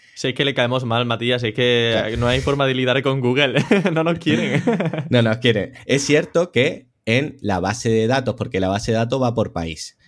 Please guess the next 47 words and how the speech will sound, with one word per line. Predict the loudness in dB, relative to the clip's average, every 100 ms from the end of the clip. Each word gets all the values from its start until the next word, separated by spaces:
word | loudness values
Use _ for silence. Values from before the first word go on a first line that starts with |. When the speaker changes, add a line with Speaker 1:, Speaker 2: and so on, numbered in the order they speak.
| -16
Speaker 2:
Si | -6 -4
tú | -2
miras | 0 0 -2
la | -2
base | -4 -2
de | -2
datos | -2 -2 -6 -2
de | -2 -2
Estados | -4 -6 -6 -6
Unidos, | -4 -4 -4
por | -4 -6
ejemplo, | -2 -2 -2 -4 -6 _ _ _
ahí | -2 -2
sí | -2 -2 -2
que | -2
la | -2
tienen, | -4 -6 -8 -16 _ _
pero | -2 -2
aquí | -2 -2
todavía | 0 0 0 0
Speaker 1:
Ujú. | -2
Speaker 2:
no. | -6 _ _ _ _ _
Esto | -6 0 2
es | 0 0
porque, | 0 0 0 0
bueno, | 0 -2 -4 -12 -18 -4
como | -2 -2
no | -4
se | -4
puede | -2 -2
hacer | 0 0
muchas | 0 0 -2 -4
veces | -4 -4 -8 -6
una | -4 -2
traducción | -2 -2 -2 -2 -2 -2
literal | -4 -4 -4 -2 -2 -4 -10 _ -10
de | -4 -4 -4
una | -6 -4 -6
categoría | -8 -6 -4 -4
empresarial, | -6 -10 -12 -4 -2 -2
pues | -6 -6
se |
van | -4 -2
adaptando | -2 -4 -6 -6 -4 -6
poco | -10 -14
a | -12
poco. | -14 -16